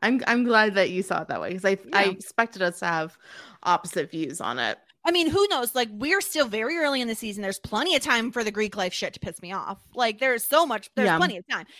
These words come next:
Speaker 2: And at that point, again, I'm only gonna critique it for, like, what's happening on the show, right? Like, if they start hazing people, like, I got shit to say. But,
Speaker 1: They're,
Speaker 2: you know.
Speaker 1: they were hazing them,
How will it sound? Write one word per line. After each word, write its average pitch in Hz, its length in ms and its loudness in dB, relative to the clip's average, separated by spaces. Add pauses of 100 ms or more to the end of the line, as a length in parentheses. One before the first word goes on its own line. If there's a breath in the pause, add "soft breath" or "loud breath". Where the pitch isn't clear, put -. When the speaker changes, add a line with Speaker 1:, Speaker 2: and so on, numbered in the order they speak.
Speaker 2:
And 320 120 -4
at 302 80 -4
that 330 160 2
point, 262 220 -8
again, 226 260 -6
I'm 202 140 -6
only 269 160 -4
gonna 240 180 -4
critique 214 400 -12
it 185 160 -6
for, 208 120 -6
like, 190 260 -8 (220)
what's 202 160 -6
happening 208 320 -2
on 185 80 -4
the 160 80 -16
show, 104 400 -4
right? 196 300 -6
Like, 220 240 -2 (320 soft breath)
if 208 100 -4
they 294 80 2
start 320 200 4
hazing 285 400 -2
people, 220 440 -4
like, 208 200 -2
I 226 100 2
got 214 120 0
shit - 200 -10
to 190 60 -14
say. 202 440 -2 (320)
But, 262 120 0 (120)
Speaker 1:
They're, 262 120 10
Speaker 2:
you 240 60 6
know. - 180 -8
Speaker 1:
they 226 140 8
were 220 240 6
hazing 170 480 -2
them, 160 300 -2